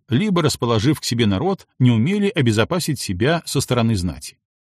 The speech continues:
Ибо там, где нет подобных изъянов, государь не может утратить власть,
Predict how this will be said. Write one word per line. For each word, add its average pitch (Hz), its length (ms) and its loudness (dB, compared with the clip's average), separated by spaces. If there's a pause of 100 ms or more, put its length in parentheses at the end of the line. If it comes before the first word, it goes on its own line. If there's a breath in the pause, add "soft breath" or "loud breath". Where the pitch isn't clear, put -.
(140)
Ибо 123 320 4
там, 208 300 0
где 110 220 0
нет 156 360 0
подобных 139 580 0
изъянов, 117 680 -2
государь 123 560 0
не 156 160 4
может 165 400 2
утратить 139 460 -2
власть, 90 440 -10